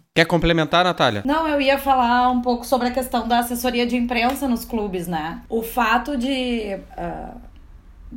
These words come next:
Speaker 2: a, os clubes terem se organizado em torno de uma, ou melhor, como o futebol se tornou um negócio muito maior, assim, de uns tempos pra cá, com patrocínios gigantescos e,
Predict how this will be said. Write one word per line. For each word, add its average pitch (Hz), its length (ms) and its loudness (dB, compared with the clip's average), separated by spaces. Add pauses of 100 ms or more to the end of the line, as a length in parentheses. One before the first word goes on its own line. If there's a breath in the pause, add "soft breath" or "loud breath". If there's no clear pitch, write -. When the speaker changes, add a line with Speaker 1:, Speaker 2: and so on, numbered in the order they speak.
(160)
Speaker 2:
a, 185 200 -4
os 208 160 -4
clubes 254 320 0
terem 254 240 0
se 247 140 -2
organizado 220 960 0
em 233 140 -2
torno 233 480 -2
de 220 120 -4
uma, 175 720 -2 (1300)
ou 220 80 -2
melhor, 226 440 2
como 302 220 2
o - 20 -10
futebol 277 340 2
se 285 100 -2
tornou 254 460 2
um 302 160 0
negócio 233 540 2
muito 226 640 0
maior, 202 640 2
assim, 202 400 0
de 196 100 2
uns 185 120 -6
tempos 185 240 -4
pra 180 140 -6
cá, 208 360 2
com 175 200 -6
patrocínios 190 600 -4
gigantescos 185 720 -2
e, 175 160 -6